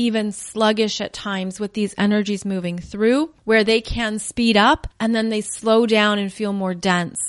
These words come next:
So there's been this inconsistency at times in the energies,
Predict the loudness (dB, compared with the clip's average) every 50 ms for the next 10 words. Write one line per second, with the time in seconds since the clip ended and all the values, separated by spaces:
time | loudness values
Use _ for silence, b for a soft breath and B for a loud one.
0 | -10 _ -6 2 6 8 8 8 8 8 6 6 6 6 4 2 2 2 4 4
1 | 2 2 0 -2 -4 -4 -2 0 0 0 -2 -2 -4 -4 -4 -4 -4 -4 -4 -6
2 | -6 -6 -4 -4 -2 -2 -4 -4 -4 0 2 2 2 2 0 -4 -10 -8 -6 -4
3 | -4 -4 -4 -6 -8 -8 -6 -4 -4 -2 -4 -4 -2 -2 0 0 0 0 -2 -2
4 | -2 -2 -2 -4 -6